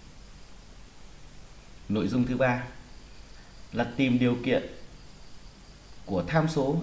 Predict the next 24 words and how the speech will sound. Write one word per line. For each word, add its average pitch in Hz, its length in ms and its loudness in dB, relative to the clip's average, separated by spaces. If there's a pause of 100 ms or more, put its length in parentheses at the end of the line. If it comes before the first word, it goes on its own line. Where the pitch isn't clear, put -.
(120)
để 90 120 0
hàm 101 240 -2
số 101 280 -4
đồng 104 240 2
biến, 107 300 0 (480)
nghịch 104 260 -2
biến 104 300 0 (180)
trên 117 240 -2
một 98 80 -2 (100)
tập 95 120 -4 (140)
D 127 80 -2 (260)
cho 117 100 -4
trước. 139 220 -2 (3750)
Kiến 151 200 6
thức 254 120 4 (100)
trọng - 240 2
tâm 165 240 10
nhất 214 140 6 (200)
của - 140 -4
phần 101 220 0
này 98 220 2 (760)
là 101 180 0
nội - 220 0
dung 127 200 0